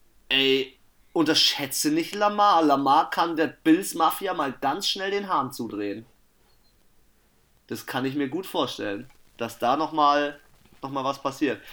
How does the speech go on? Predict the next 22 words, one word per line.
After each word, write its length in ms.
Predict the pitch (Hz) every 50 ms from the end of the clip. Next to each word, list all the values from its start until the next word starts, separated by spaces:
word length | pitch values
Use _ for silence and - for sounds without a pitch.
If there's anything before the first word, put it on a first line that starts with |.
| - - - - _
Klar, 400 | - 156 156 165 190 220 226 170
die 100 | 160 151
Bills 260 | 127 170 202 226 220
spielen 260 | - - 196 190 180
wieder 180 | 175 180 170 -
zu 160 | - 147 120
Hause, 500 | 127 139 170 196 196 202 214 208 214 220 - - - _ _ _ _ _ _ _ _ _ _ _
aber 160 | 135 151 156
die 100 | 151 151
Bills 240 | 123 160 190 202 -
haben 140 | 196 180 170
es 100 | - 175
im 100 | 160 147
letzten 300 | 160 170 - - - 170
Spiel 180 | - - 190
auch 160 | 156 147 -
ganz 200 | - 147 - 123
schön 100 | - 208
krass, 440 | - - 160 160 185 - - - - -
äh, 80 | 165 170
riskiert. 600 | 170 156 165 156 - - - 220 208 156 - -
Also, 500 | - 123 123 123 127 127 127 131 127